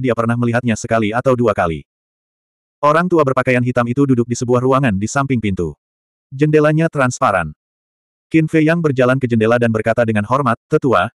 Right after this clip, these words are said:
saya ingin masuk dan mencari teman." Meskipun Aula Pil dan Aula Seni Bela Diri sama-sama merupakan bagian dari Istana Ilahi, warna jubah mereka berbeda.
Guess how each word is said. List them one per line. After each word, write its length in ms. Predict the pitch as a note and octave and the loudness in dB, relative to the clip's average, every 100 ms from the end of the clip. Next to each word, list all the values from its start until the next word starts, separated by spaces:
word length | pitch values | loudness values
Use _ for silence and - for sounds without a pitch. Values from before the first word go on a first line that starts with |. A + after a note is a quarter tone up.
| _ | _
saya 400 | - C3 C#3 C3+ | -2 0 0 0
ingin 160 | A#2 | -2
masuk 240 | A2 B2 C3 | -2 -2 -2
dan 160 | B2 | 0
mencari 320 | A#2 A2 G#2 G2+ | 0 0 -2 -2
teman." 320 | F2+ D#2 D2 _ _ _ _ _ _ _ _ _ _ _ | -4 -6 -10 _ _ _ _ _ _ _ _ _ _ _
Meskipun 400 | C3+ - D#3 F3 | -4 -2 0 2
Aula 240 | D#3 C#3+ D3 | 2 2 2
Pil 160 | D3 | 2
dan 160 | C#3 B2 | 0 2
Aula 160 | A#2+ | 2
Seni 160 | B2 C3+ | 0 0
Bela 240 | A#2 A2+ | 0 2
Diri 160 | A#2 A#2 | 2 -2
sama-sama 480 | - A#2 A#2 B2 A#2+ | 0 0 0 0 0
merupakan 400 | A2+ G#2+ A2+ A2+ | 2 0 0 0
bagian 320 | A2 A#2+ A#2+ | 0 2 0
dari 240 | A#2+ B2+ | 2 0
Istana 240 | C3 C3+ C3+ | -2 -2 0
Ilahi, 400 | C3+ A2 E2 - _ | 0 -2 -6 -10 _
warna 400 | B2+ C3 A#2+ G2 | 0 0 0 0
jubah 320 | C#3 C3+ G#2 | 0 0 0
mereka 320 | A2 A#2 G#2 | -2 0 -2
berbeda. 400 | G2 F#2 D#2+ | 0 -2 -4